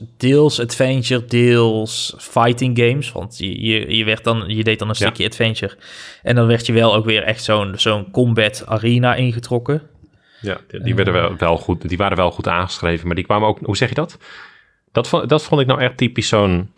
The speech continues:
Speaker 2: game puur voor de fans. Eh, dat, dat, dat, daar had ik nul gevoel bij, nul, eh, misschien dat het genre me ook wat minder aansprak, maar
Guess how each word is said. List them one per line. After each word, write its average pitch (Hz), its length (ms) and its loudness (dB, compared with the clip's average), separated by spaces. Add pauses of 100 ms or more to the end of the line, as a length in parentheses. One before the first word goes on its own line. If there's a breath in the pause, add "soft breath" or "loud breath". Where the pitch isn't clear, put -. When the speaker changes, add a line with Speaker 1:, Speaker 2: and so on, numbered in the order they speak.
(520)
Speaker 2:
game 123 380 2
puur 113 300 2
voor 104 140 0
de 95 60 -2
fans. - 460 -4 (340)
Eh, 98 80 -10 (840)
dat, 92 220 -2
dat, 98 240 0
dat, 101 200 -4
daar 98 120 0
had 107 220 -6
ik 101 240 -2
nul 113 340 4
gevoel 110 340 2
bij, 98 360 2
nul, 92 600 2 (540)
eh, 90 180 -2
misschien 85 360 -2
dat 82 120 2
het 80 120 -6
genre 90 380 2
me 90 100 4
ook 85 120 -2
wat 85 140 -2
minder 82 280 2
aansprak, 82 460 -2
maar 78 260 2